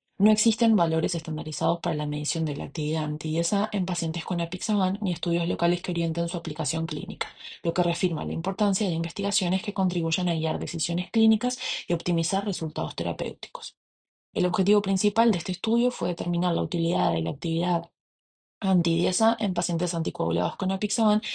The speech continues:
en la unidad multidisciplinaria de insuficiencia cardíaca, también conocida como mic. Los objetivos secundarios incluyeron describir la actividad anti-diez A en pico y valle,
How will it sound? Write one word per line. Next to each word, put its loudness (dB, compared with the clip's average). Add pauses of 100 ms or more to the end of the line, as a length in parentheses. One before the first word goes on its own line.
(140)
en 0
la 6
unidad 4
multidisciplinaria 2
de 2
insuficiencia -4
cardíaca, 2
también -2
conocida 0
como 0
mic. -4 (360)
Los -2
objetivos 0
secundarios 4
incluyeron -2
describir 0
la 2
actividad 4
anti-diez -2
A -2
en 0
pico -2
y 4
valle, 4